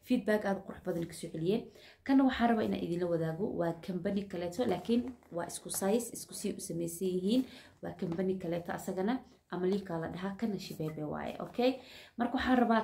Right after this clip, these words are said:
kan waa rosemary. Dee, maalmahan rosemary-ga xoogaa loo raadiyaa, soo maha? Timaha, maasha Allah, tabaarakallah, aad iyo aad iyo aad waxtar ugu leeyahay. Intii taqaano, hore u taqaano, dabcan way arkeen.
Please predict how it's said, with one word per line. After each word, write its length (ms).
kan 240
waa 160
rosemary. 580
Dee, 140
maalmahan 420
rosemary-ga 540
xoogaa 400
loo 120
raadiyaa, 280
soo 140
maha? 220
Timaha, 480
maasha 360
Allah, 200
tabaarakallah, 560
aad 360
iyo 200
aad 160
iyo 120
aad 100
waxtar 340
ugu 160
leeyahay. 460
Intii 200
taqaano, 400
hore 160
u 80
taqaano, 440
dabcan 320
way 100
arkeen. 540